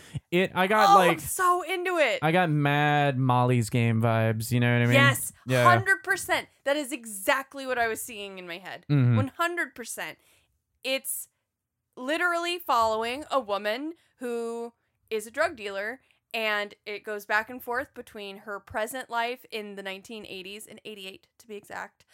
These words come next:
Speaker 2: and her as a kid and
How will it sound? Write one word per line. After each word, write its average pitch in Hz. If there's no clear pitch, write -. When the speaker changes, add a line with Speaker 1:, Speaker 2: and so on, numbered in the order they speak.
Speaker 2:
and 208
her 220
as 220
a 214
kid 233
and 196